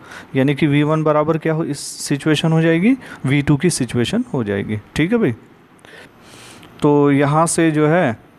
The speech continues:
ये आपके जो पॉइ-, point अपन ने लिए हुए हैं, है ना, Sorry,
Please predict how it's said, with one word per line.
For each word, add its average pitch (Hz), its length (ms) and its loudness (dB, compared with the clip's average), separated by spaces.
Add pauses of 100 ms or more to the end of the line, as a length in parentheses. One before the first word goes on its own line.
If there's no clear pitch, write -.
(160)
ये 131 160 -2
आपके 135 420 0
जो 135 420 0 (280)
पॉइ-, 127 200 -2 (280)
point 135 300 0
अपन 135 200 0
ने 139 120 0
लिए 127 200 0
हुए 131 200 -2
हैं, 175 220 -6 (520)
है 151 80 0
ना, 185 140 0 (1500)
Sorry, 110 360 -2